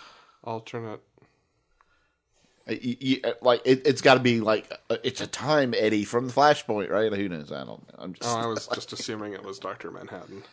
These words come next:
Speaker 2: Yeah, who knows? Who knows what it is?
Speaker 1: Yeah.
Speaker 2: We'll see. We'll find out.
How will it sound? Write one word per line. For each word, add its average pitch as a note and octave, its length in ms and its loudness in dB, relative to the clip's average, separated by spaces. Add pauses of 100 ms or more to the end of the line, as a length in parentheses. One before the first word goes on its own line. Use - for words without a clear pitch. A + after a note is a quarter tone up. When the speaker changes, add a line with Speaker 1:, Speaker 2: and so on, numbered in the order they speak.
(160)
Speaker 2:
Yeah, E2+ 160 -2 (140)
who A2+ 120 0
knows? D2 340 -10 (100)
Who E2 100 -8
knows B1+ 240 -16
what - 140 -14
it G1+ 100 -16 (100)
is? - 200 -18 (340)
Speaker 1:
Yeah. - 100 -12 (280)
Speaker 2:
We'll G#2 100 -2
see. D#2 240 -8 (100)
We'll A2 140 -12
find D#2 240 -8
out. C2+ 140 -14